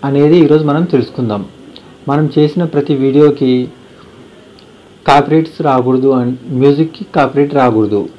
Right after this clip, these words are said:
అది ఎక్కడి నుంచి డౌన్లోడ్ చేసుకోవాలని నేను మీకు ఈరోజు చెప్తాను. దాని ప్రకారం మీరు డౌన్లోడ్ చేసుకోండి. అలాగే మీకు ఈ వీడియో నచ్చితే ఒక లైక్ చేయండి, అలాగే షేర్ చేయండి,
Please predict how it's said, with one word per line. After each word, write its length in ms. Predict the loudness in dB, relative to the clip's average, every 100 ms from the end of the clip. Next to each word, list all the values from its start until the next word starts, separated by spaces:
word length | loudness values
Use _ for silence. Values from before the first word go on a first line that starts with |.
| -20 -20 -20 -20 -20 -20 -20 -20 -20 -4
అది 120 | 2 2
ఎక్కడి 240 | 2 2 2
నుంచి 220 | 0 -2 0
డౌన్లోడ్ 360 | 0 2 0 0 0
చేసుకోవాలని 560 | -2 -2 0 0 0 -2
నేను 140 | -2 -2
మీకు 200 | -2 -2 0
ఈరోజు 220 | 2 0 0
చెప్తాను. 420 | -4 -2 -2 0 -2 -8 -18 -20 -8 -4
దాని 160 | -2
ప్రకారం 300 | 0 0 0 0
మీరు 120 | -2 -2
డౌన్లోడ్ 300 | 0 0 -2 -4
చేసుకోండి. 440 | -6 -6 -6 -6 -8 -16 -20 -20 -4
అలాగే 240 | 0 4 4 2
మీకు 200 | 2 2
ఈ 20 | 2
వీడియో 200 | 2 2 2
నచ్చితే 340 | -2 -4 0 0
ఒక 100 | 2 0
లైక్ 160 | 0 -2
చేయండి, 300 | -2 0 0 0
అలాగే 260 | 0 0 -4 -6 -20 -20 -8
షేర్ 240 | -2 -2 0
చేయండి, 340 | 0 2 0